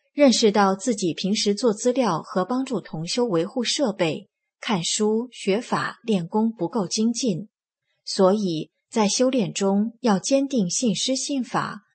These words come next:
保持强大的正念，才能做好三件事。其实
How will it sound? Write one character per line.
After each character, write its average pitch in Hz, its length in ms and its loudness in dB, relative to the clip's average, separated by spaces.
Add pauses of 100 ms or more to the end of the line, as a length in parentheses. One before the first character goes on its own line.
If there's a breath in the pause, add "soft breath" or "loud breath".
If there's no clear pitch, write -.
保 175 220 2
持 196 240 -2
强 170 280 -4
大 262 160 -4
的 190 140 -4
正 196 300 -2
念， 202 320 -2 (200)
才 - 220 -6
能 175 180 -2
做 247 220 2
好 - 240 -4
三 208 260 -2
件 196 240 -2
事。 - 460 -2 (540)
其 202 240 4
实 175 440 0